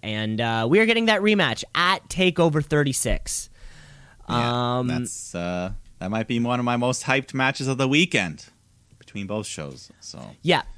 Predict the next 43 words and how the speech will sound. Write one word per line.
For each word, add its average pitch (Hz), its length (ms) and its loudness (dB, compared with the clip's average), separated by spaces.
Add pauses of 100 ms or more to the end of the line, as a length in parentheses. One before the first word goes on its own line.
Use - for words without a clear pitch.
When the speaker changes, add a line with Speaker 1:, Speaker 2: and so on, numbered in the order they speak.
(220)
Speaker 1:
Yeah, 165 280 2 (120)
uh, 156 220 2
no, 180 180 4
it, 165 120 6 (120)
it 208 120 6
really 247 260 4
will 214 220 6
be. 110 260 0
And, 147 480 0
uh, 143 840 4
Walter's 214 340 2
been 180 120 2
holding 175 180 4
on 151 120 4
to 147 40 2
this 139 120 -2
belt 131 260 2
for, 117 420 0 (140)
uh, 87 680 -12
hundreds 160 480 2
of 104 120 -4
days. 101 260 2
Speaker 2:
Eight - 0 -
hundred, 117 500 0
<laughs> - 0 -
something - 380 -8
like - 20 -8
that. - 60 -6
Speaker 1:
Hundreds 247 640 4
of 170 140 2
days 151 340 4
now. 135 380 2 (320)
And, 170 520 2
you 214 200 2
know, 185 240 6
the, 196 240 4
although 214 320 6
smaller 208 440 4
in 190 80 4
stature, 165 560 2
the 143 220 2
Ilya 170 220 6
Dra-, 160 160 2